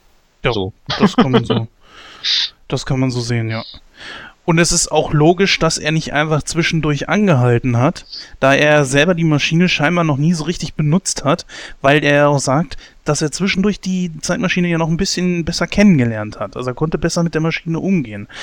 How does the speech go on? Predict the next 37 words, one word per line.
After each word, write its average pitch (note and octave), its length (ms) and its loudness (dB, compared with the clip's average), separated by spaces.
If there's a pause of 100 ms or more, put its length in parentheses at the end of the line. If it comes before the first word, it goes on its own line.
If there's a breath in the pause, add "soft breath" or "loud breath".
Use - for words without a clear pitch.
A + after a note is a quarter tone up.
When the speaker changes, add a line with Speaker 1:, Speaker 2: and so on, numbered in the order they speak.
(200 loud breath)
Speaker 1:
Was C3+ 120 0
aber G3 80 4
auch A#3+ 80 6
ein A#3 60 6
bisschen F#3+ 260 4
merkwürdig E3 560 2
ist, A3+ 260 0 (360 loud breath)
äh, F3 260 6 (120)
dass D#3 260 2
diese E3+ 240 0
Maschine, D#3+ 560 2
ich E3 120 -4
frag - 220 -4
mich G3+ 160 -2
wirklich, F#3 240 -2
hat D#3+ 140 -4
er D#3+ 100 -2
sie D3 160 -4
selber D3+ 380 2
gebaut? A#2+ 540 -2 (840 loud breath)
Weil D3 320 4
wenn D#3 80 0
ich D#3+ 80 -2
etwas D#3 280 -2
selber F#3+ 280 6
baue, C3 400 2
weiß D#3 240 4
ich E3+ 120 -4
ja C#3+ 100 0
eigentlich D#3+ 400 -2
so, E3 340 0
was D3+ 220 -2
das - 180 -6
Ding D#3+ 320 0
wirklich D3+ 340 -6
kann. D3 360 2 (1040 loud breath)
Und D3 540 4